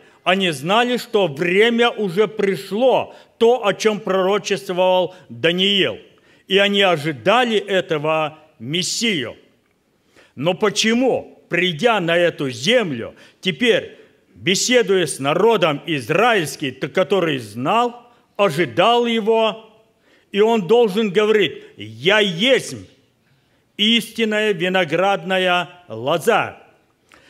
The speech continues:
Проблема была в том –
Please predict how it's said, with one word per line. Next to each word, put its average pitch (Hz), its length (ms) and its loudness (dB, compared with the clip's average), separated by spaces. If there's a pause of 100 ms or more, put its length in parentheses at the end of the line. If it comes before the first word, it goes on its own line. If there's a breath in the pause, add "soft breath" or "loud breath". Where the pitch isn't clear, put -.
(220 soft breath)
Проблема 233 800 2
была 196 600 0
в 185 120 -16
том – 165 480 0